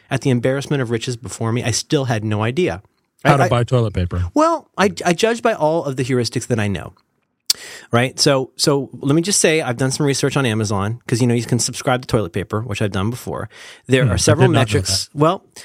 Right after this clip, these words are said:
Speaker 1: there's cheap toilet paper, which is in its own class. But then in the mid-range toilet paper, mid to high, right? This is in your Honda Accord of toilet paper. You can have, you can have a, a s-, soft,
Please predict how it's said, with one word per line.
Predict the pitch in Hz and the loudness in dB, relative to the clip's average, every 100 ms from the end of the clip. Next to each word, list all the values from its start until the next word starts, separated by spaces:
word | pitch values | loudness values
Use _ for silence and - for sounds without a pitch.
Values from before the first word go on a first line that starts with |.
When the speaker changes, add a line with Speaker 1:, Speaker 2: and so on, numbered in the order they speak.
| - | -8
Speaker 1:
there's | 131 | -6
cheap | - - 220 | 0 -2 0
toilet | - 107 82 | 0 0 -2
paper, | 92 - - | -6 -6 -6
which | 110 | -2
is | 123 127 | 0 0
in | |
its | 120 120 | 0 0
own | 104 | -2
class. | - - - - - - _ | -4 -8 -8 -10 -10 -20 _
But | 127 | 0
then | 180 | 2
in | 190 | 2
the | 147 | 0
mid-range | 135 190 277 202 98 90 | 0 0 0 -2 -4 -6
toilet | - 90 82 | -4 -4 -4
paper, | 85 82 95 | -8 -6 -4
mid | 110 131 | -2 -2
to | 120 | -2
high, | - 127 139 196 180 - | -2 -2 -2 -4 -8 -4
right? | 156 202 151 | -2 -2 -2
This | 127 | -2
is | 139 | 0
in | 135 | 0
your | 120 101 | 0 0
Honda | 131 131 | 0 0
Accord | 117 - 120 120 131 | -2 -2 -2 0 -2
of | - | -4
toilet | 147 147 | -2 -2
paper. | - 151 175 170 - - | -2 -2 -2 -4 -6 -4
You | 127 147 | -2 0
can | 208 | 0
have, | 180 214 104 73 110 - _ _ _ _ - | 0 -2 -2 -4 -8 -12 _ _ _ _ -6
you | 131 | 0
can | 131 | 0
have | 113 107 | 0 -4
a, | - 107 107 | -10 -10 -8
a | 120 | -4
s-, | - - - - - | 0 2 0 -2 -4
soft, | - - - 120 160 226 - - | -2 -2 0 0 0 -6 -12 -16